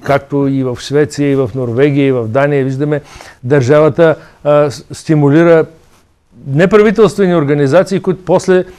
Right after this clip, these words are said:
а, отиват да я съдят в съдилищата и в националните, и в международните. Тя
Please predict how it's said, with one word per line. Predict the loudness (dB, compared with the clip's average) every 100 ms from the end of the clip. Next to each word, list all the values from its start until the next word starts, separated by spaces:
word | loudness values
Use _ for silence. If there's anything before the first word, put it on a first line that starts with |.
| _ _
а, | -2 -2 0
отиват | -4 0 0 2
да | 0
я |
съдят | 0 0 0 0
в | -4
съдилищата | -4 -4 -2 -2 -2 -4 -2
и | -2
в | -2
националните, | -4 -6 -4 0 2 2 -2 -2
и |
в | -2 -2
международните. | -6 -6 -2 -2 -2
Тя | -10